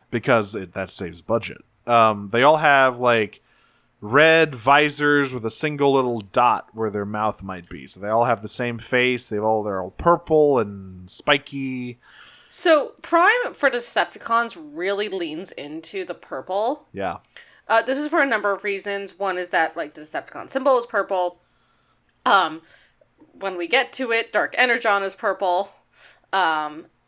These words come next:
Speaker 2: and so everything is sort of, like, designed in Megatron's colors, which are, um, g-, like, a deep steel gray and purple. Uh, and the Viacons take those same colors as well.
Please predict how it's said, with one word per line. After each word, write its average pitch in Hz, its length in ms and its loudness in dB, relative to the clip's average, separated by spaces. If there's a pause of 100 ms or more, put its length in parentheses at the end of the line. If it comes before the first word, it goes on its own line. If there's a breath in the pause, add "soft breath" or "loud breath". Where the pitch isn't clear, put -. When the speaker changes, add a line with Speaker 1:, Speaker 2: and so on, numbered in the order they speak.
(120)
Speaker 2:
and 180 640 2
so 190 500 0
everything 302 460 0
is 262 120 -8
sort 208 220 -6
of, 220 140 -8
like, 202 180 -2
designed 170 640 -6
in 165 200 -8
Megatron's 170 540 -8
colors, 196 640 -6
which 190 220 -10
are, 160 460 -2 (440)
um, 156 440 -6 (220)
g-, 220 460 -20
like, 190 300 -2 (280)
a 208 140 2 (400)
deep 233 300 -8
steel 185 500 0
gray 180 520 2 (600 soft breath)
and 160 420 0
purple. - 520 -6 (420 loud breath)
Uh, 151 340 -2
and 165 420 -4
the 156 260 -4
Viacons 170 520 -6
take 160 220 -8
those 156 180 -8
same 131 200 -10
colors 165 360 -10
as 165 140 -12
well. 151 380 -4